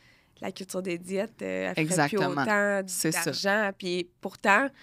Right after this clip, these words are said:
Speaker 1: quand on regarde alentour de nous, ben,
Speaker 2: C'est ça qui fonctionne
Speaker 1: toutes
Speaker 2: le
Speaker 1: les
Speaker 2: plus.
Speaker 1: compagnies de perte de poids, là, excuse-moi,
Speaker 2: Ouais.
Speaker 1: mais sont pas en faillite, là.
Speaker 2: Exactement.
Speaker 1: <laughs>
Speaker 2: C'est ça. Fait qu'on se mentira pas en disant ça. La seule chose, c'est de... Moi, j'ai l'impression que, euh,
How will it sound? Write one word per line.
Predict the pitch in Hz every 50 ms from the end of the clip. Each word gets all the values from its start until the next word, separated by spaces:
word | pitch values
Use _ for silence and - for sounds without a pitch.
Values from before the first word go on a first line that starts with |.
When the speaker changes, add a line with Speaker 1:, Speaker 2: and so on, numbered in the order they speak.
| - - - - - - _
Speaker 1:
quand | - 196 190 185
on | 196 190
regarde | 208 202 190 214 220
alentour | 202 196 185 185 185 208 196 196
de | 196 185 185
nous, | 196 208 233 240 247
ben, | 220 202 190 180 175 170 165 175 180 175 - _ - - - - - - - - - - - _ _ -
Speaker 2:
C'est | - 208
ça | 175 180 165
qui | - -
fonctionne | 175 160 160 - - 220
Speaker 1:
toutes | 185 151
Speaker 2:
le | 233 214
Speaker 1:
les | 185 180 170
Speaker 2:
plus. | 214
Speaker 1:
compagnies | 214 - 202 196 202 226 220
de | -
perte | - - 208 208 214 208
de | 190 185
poids, | 190 - 214 226 247 254 240
là, | 233 226 214 214 202 190
excuse-moi, | 190 175 170 175 175 165 156 - -
Speaker 2:
Ouais. | 220 220 214
Speaker 1:
mais | 220 202 185 175 170 175 175 - 180 175 - _ _ _ _
sont | - - - 175 170
pas | - 196
en | 202
faillite, | - 190 180 180 180 185 -
là. | 190 - - - -
Speaker 2:
Exactement. | 180 175 180 180 151 151 - - 175 165 160 160 - - -
Speaker 1:
<laughs> | - -
Speaker 2:
C'est | - - - - 180 165
ça. | - - - 160 - - - - - -
Fait | 185
qu'on | - 196 190
se | - 220
mentira | 208 208 214 - 196 175 185
pas | - 214 214
en | 208
disant | 208 180 175 160 151 165
ça. | - - 196 185 180 - - - - -
La | 160 160 175
seule | - 175 170
chose, | - 180 196 214 -
c'est | 202 180
de... | 156 156 151 - - _ _ _
Moi, | 170 175 185 202
j'ai | 202 202
l'impression | 175 160 156 - - 160 165 - 180 190
que, | 185 - 190 175 175 180 185 - - - - - _ _ -
euh, | 160 151 151 147